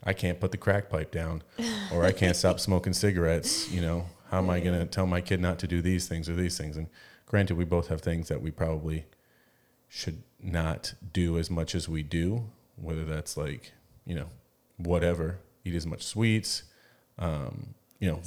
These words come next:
Speaker 1: whatever it is.
Speaker 2: The wine when I'm not pregnant, maybe.
Speaker 1: Not be as clean as,
Speaker 2: <laughs>
Speaker 1: you know, whatever it is. But I think we're gonna do a pretty good job because we've got all the love, all the support, and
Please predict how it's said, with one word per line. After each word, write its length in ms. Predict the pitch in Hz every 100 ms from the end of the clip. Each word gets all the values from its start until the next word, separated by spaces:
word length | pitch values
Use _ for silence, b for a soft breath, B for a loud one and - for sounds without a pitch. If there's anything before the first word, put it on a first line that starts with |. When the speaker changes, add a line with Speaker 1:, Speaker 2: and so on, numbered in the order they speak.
| 98
Speaker 1:
whatever 320 | 117 95 82
it 80 | 78
is. 340 | 87 98 - 269
Speaker 2:
The 100 | 277
wine 360 | 233 202 208
when 100 | 208
I'm 120 | 196
not 200 | 196 180
pregnant, 400 | 180 180 175 175
maybe. 460 | 170 175 170 180 170 175 202 - -
Speaker 1:
Not 220 | 87 80
be 160 | 87 85
as 240 | 82 - - _ _ -
clean 480 | - 254 208 208 -
as, 280 | - - -
Speaker 2:
<laughs> 40 |
Speaker 1:
you 60 | 233
know, 80 | - 98
whatever 500 | 95 117 110 95 90
it 100 | 80
is. 440 | 82 117 113 - - _ _ b b b b _
But 400 | - 80 76 - _
I 120 | 87
think 320 | 87 92 85 - - -
we're 340 | - 82 82 87 - _ -
gonna 180 | 90 80
do 260 | 78 82
a 500 | 80 - _ _ _
pretty 160 | - 80
good 180 | 76 78
job 380 | - 82 85 87 - - -
because 280 | - 82 78
we've 120 | -
got 260 | 85 76 - _ b b b b b b -
all 200 | 131 131
the 60 |
love, 320 | 113 92 90 78
all 180 | 95
the 40 | 90
support, 440 | - - 90 82 -
and 220 | 85 71